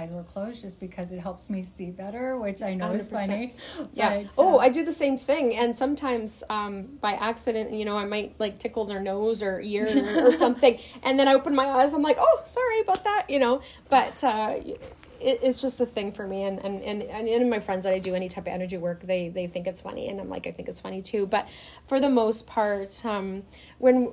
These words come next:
Speaker 2: when we're doing these healing sessions, um, you know, what, like, when s-, when you get someone's laying on your table, like, tell me just, like,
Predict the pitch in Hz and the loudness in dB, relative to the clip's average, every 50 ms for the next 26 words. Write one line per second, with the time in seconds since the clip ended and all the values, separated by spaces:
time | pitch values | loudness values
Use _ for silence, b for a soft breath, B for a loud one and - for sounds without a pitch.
0 | - - - 254 269 269 269 277 269 233 247 285 294 311 302 294 269 247 233 233 | -6 2 4 4 4 4 2 0 0 0 -2 -2 -2 2 2 2 4 2 2 0
1 | - - 240 220 214 214 202 202 - 202 190 - - 208 202 196 190 185 180 - | -2 -4 -4 -4 -2 -4 -6 -6 -8 -8 -8 -8 -8 -8 -8 -8 -8 -8 -10 -10
2 | - - - 196 190 185 185 185 185 180 180 B B B B B B B B B | -8 -6 -2 -2 0 0 -2 -4 -6 -10 -12 B B B B B B B B B
3 | B B B - - 240 233 220 220 214 214 202 - - - - - - - - | B B B 0 2 4 4 4 2 0 0 -2 -6 -10 -16 -20 -20 -20 -20 -20
4 | - - - - - 214 262 254 294 330 370 370 - - - B B B B B | -20 -20 -20 -14 -10 -4 0 4 4 4 4 4 0 -4 -4 B B B B B
5 | B B B B - _ _ - 247 247 240 - - - - - 233 226 240 240 | B B B B -20 _ _ 4 6 6 6 4 -6 -18 -16 -2 4 4 4 4
6 | 226 214 - - - - - _ _ - - - 240 240 240 247 - - 269 254 | 4 -2 -8 -12 -16 -18 -20 _ _ -14 -2 2 2 2 2 2 2 2 2 0
7 | - - - - - - - - 240 226 226 208 208 202 - - - 202 208 214 | 0 -6 -16 -20 -20 -14 -6 -4 -4 -2 -2 -4 -6 -8 -12 -16 -14 -8 -6 -4
8 | 214 208 214 208 208 202 196 196 190 - - - 196 185 180 - - - 202 220 | -4 -4 -4 -4 -6 -6 -6 -8 -10 -12 -14 -12 -12 -10 -10 -10 -10 -8 -4 -4
9 | 226 214 220 - - - 285 285 311 370 381 359 302 - - - - 247 240 240 | -4 -4 -4 -8 -10 -4 -2 -2 -2 -2 -2 -4 -4 -8 -10 -2 0 0 0 0
10 | - - 233 208 - - - | -2 -4 -4 -4 -4 -8 -12